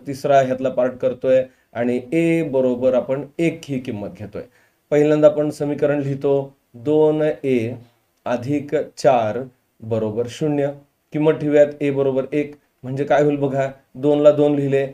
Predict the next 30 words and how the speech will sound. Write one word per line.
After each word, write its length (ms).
इथं 300
गुणिले 460
किती 200
घेणार 320
आहे, 320
ए 120
ची 160
किंमत 520
एक, 260
त्यानंतर 360
आहे 300
ते 120
अधिक 360
चार 360
बरोबर 460
शून्य. 280
ठीक 140
आहे, 100
आता 260
गुणाकार 360
करूयात, 440
बे 200
एक, 200
बे 260
दोन 280
आले, 280
अधिक 420
चार 500
बरोबर 500
शून्य. 260